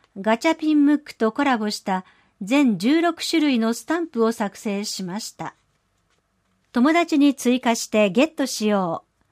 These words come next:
ダウンロード期限は三月十三日まで。ダウンロード後、百八十日間利用可能。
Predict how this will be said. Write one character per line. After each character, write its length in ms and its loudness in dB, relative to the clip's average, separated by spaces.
ダ 180 6
ウ 80 4
ン 40 4
ロ 160 4
ー 40 2
ド 140 0
期 140 -2
限 240 2
は 220 0
三 280 -2
月 240 0
十 200 0
三 260 2
日 300 0
ま 160 -6
で。 200 -10
ダ 200 2
ウ 60 4
ン 120 6
ロ 160 4
ー 40 2
ド 160 2
後、 280 2
百 360 0
八 260 2
十 220 4
日 240 4
間 320 0
利 160 0
用 240 2
可 180 -8
能。 360 -4